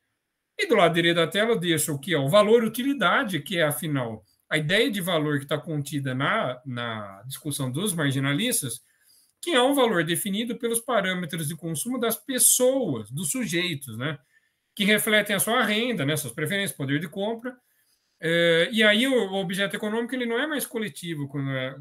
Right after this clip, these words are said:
como era no valor trabalho. Ele é agora fruto de uma expressão individual, das preferências individuais. E o valor se estabelece como um campo de relações que não é social, mas é informacional, via sistema de preços. O preço é uma informação.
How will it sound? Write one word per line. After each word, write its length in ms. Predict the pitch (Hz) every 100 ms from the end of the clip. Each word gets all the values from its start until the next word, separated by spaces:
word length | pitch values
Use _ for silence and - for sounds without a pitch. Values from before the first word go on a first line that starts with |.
| 139 -
como 240 | 151 139
era 160 | 131 131
no 100 | 131
valor 240 | 135 131
trabalho. 440 | 147 139 120 98 - _ _
Ele 200 | 311 226
é 120 | 180
agora 320 | 180 190 190
fruto 340 | 170 - 226 -
de 80 | 233
uma 100 | 220
expressão 540 | - - 147 247 262
individual, 880 | 269 302 320 277 294 294 226 240 -
das 160 | 170 165
preferências 640 | - 208 214 240 381 302
individuais. 680 | 214 202 185 170 123 104 - _ _ _ -
E 60 |
o 40 | 226
valor 280 | 220 220 233
se 100 | 240
estabelece 540 | - 233 196 196 196
como 300 | 208 185 160 -
um 140 | 202
campo 300 | - 160 151
de 80 | 151
relações 520 | 156 143 139 226 226
que 80 | 285
não 140 | 285
é 80 | 208
social, 680 | 208 247 - 311 165 117 - _ _ _
mas 200 | 170 170
é 140 | 208 208
informacional, 1160 | 269 330 - 330 233 233 - 311 285 190 143 - _ _ _ _
via 320 | 226 226 202
sistema 360 | 190 277 254 220
de 80 | 277
preços. 480 | 320 311 220 135 135
O 80 |
preço 480 | 143 165 175 - 302 -
é 100 | 196
uma 140 | 233
informação. 760 | 285 277 320 370 339 277 139